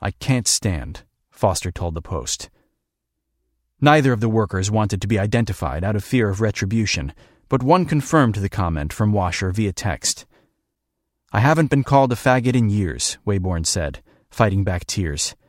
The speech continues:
He had to stop the interview to gather himself. Mike denies he ever said this. "I have quite a few gay friends, clients, and a family member, and I have patronized a gay-owned restaurant for years," he emailed.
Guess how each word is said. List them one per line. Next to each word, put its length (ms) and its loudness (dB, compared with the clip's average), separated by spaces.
He 120 2
had 100 4
to 80 -2
stop 300 2
the 100 2
interview 400 -2
to 120 -10
gather 300 -2
himself. 540 -6
Mike 280 2
denies 480 2
he 160 -2
ever 160 -4
said 280 -2
this. 300 -6
"I 100 2
have 140 0
quite 220 4
a 100 -2
few 120 4
gay 200 2
friends, 500 -4
clients, 600 -2
and 160 0
a 40 -4
family 320 4
member, 400 -6
and 140 0
I 100 2
have 120 0
patronized 640 2
a 40 -2
gay-owned 440 2
restaurant 460 0
for 120 -4
years," 560 -4
he 340 -4
emailed. 380 -6